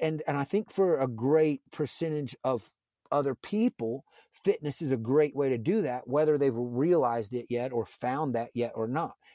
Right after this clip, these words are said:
And part of the reasoning behind my podcast is to share this with others so they can begin to, like, maybe think about these things too and find a good way to develop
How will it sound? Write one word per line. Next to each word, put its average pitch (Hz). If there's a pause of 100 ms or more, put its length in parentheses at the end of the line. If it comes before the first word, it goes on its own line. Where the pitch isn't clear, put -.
And 98
part 180
of 156
the 143
reasoning 135
behind 127
my 117
podcast 170
is 127
to 120
share 170
this 135
with -
others 113 (340)
so 143
they 151
can 185
begin 147
to, 156
like, 139 (260)
maybe 143
think 156
about 151
these 160
things 160
too 254 (640)
and 165
find 175
a 175
good 156
way 139
to 139
develop 160